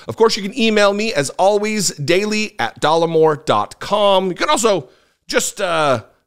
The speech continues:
do what all YouTubers request their audience do, and just, let's, uh, let's talk about it in the comments. <laughs> It does help, um, when, when a video shows,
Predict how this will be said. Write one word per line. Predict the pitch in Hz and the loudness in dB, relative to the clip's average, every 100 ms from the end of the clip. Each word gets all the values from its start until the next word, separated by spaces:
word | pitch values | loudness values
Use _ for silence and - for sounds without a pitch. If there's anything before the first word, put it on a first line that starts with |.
| 117 | _
do | 139 208 | -2 2
what | 180 165 | 2 0
all | 165 240 254 165 | 0 2 2 0
YouTubers | 139 127 131 110 95 | -4 -2 -2 -2 -4
request | 98 - 107 - | -8 -4 -4 -4
their | 90 | -6
audience | 92 92 87 - | -6 -8 -8 -6
do, | 180 | -6
and | 262 | -6
just, | 233 _ - | -10 _ -16
let's, | 381 - | -12 -4
uh, | 392 370 359 | -2 -2 -4
let's | 339 | -6
talk | - 269 | -4 -4
about | 277 294 294 | 0 0 0
it | |
in | 311 | -2
the | 302 | -2
comments. | 302 311 311 98 80 - - _ _ _ | 2 2 2 -4 -6 -10 -12 _ _ _
<laughs> | - - - _ _ _ _ _ - - | -20 -20 -20 _ _ _ _ _ -12 -2
It | 240 196 | 0 2
does | 208 208 | 0 2
help, | 180 151 135 - _ _ - | 2 2 0 -2 _ _ -2
um, | 131 127 123 127 | 2 2 2 -2
when, | 131 151 143 139 | 0 2 2 0
when | 143 135 - | 0 0 0
a | 151 | 0
video | 214 220 165 139 | 0 2 2 2
shows, | - 156 139 123 | 2 2 2 0